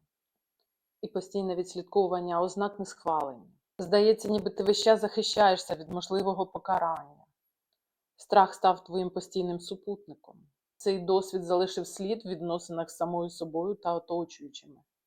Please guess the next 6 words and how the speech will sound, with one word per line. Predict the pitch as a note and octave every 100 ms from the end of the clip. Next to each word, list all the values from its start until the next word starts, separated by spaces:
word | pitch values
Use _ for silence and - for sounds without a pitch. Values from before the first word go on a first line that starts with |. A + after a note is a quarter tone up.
| _
Ти | E3+
відчуваєш | F3 - F#3 F3+ F#3
трудності | - G3 F#3 F#3+ F#3+
з | -
прийняттям | F#3 F3+ F3+ F#3+ F3+
рішень, | F3+ G3+ G3+ G3+ F#3